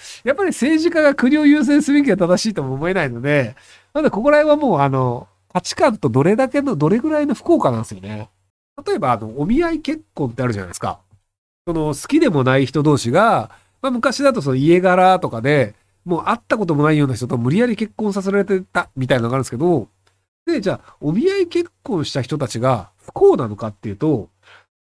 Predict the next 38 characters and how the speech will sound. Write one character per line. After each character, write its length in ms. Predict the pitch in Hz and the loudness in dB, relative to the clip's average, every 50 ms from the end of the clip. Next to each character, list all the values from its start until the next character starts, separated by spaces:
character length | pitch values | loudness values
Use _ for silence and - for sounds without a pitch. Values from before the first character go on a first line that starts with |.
| _ _ _ | _ _ _
そ 100 | - 370 403 | 0 0 0
ん 80 | 403 | 0
な 120 | 403 370 359 | 0 0 0
に 80 | 349 | 0
不 100 | - - | 0 -2
幸 220 | - - 359 349 302 | 0 2 2 2 2
で 80 | 208 | 2
も 100 | 143 135 | -2 -2
な 140 | 127 131 131 | -4 -4 -4
か 80 | 127 185 | -4 -6
っ 80 | - _ | -4 _
た 80 | 220 | -4
っ 80 | 196 - | -4 -2
ぽ 120 | - 214 196 | 0 0 0
い 20 | |
ん 40 | 147 | 0
で 40 | - | -2
す 40 | |
よ 80 | - 82 | -6 -8
ね。 200 | 95 120 - - - _ _ _ _ _ _ | -8 -8 -8 -8 -12 _ _ _ _ _ _
ま 140 | 233 254 262 | -2 0 0
あ、 20 | |
あ 40 | 208 | 0
の、 140 | 170 156 151 | 0 2 2
恋 140 | 175 214 240 | 4 4 2
愛 120 | 247 247 | 2 0
結 220 | 233 277 262 247 - | -2 -4 -6 -4 -4
婚 160 | 233 175 139 | -4 -4 -2
と、 340 | - 127 117 113 113 117 123 | -2 -4 -2 -2 -2 -2 -2
あ 80 | 123 | -2
の、 320 | 117 120 120 123 127 127 143 | 0 0 0 0 0 0 0
お 60 | 143 | 2
見 100 | 170 170 | 2 2
合 40 | 165 | 2
い 40 | |
結 160 | - 190 - - | 0 -2 -4 -6
婚 160 | 123 104 104 | -8 -8 -4
で、 260 | 127 135 131 110 101 | -2 -2 -2 -4 -6